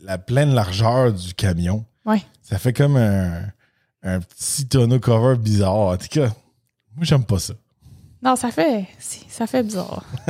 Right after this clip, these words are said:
Speaker 2: Comme tu dis,
Speaker 1: <laughs>
Speaker 2: comme tu dis, c'est comme, hmm.
Speaker 1: Hmm.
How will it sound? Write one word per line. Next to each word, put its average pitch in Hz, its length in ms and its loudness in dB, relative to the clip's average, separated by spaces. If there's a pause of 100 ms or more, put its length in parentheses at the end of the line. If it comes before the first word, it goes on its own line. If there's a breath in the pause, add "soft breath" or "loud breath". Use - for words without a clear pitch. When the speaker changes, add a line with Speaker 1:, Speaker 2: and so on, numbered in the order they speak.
Speaker 2:
Comme 277 180 2
tu 160 180 0
dis, 240 200 0
Speaker 1:
<laughs> 131 60 -10
Speaker 2:
comme 320 200 2
tu 339 180 -4
dis, 294 200 0
c'est 254 140 -6
comme, 214 240 -6
hmm. 214 380 -2 (180)
Speaker 1:
Hmm. 120 960 2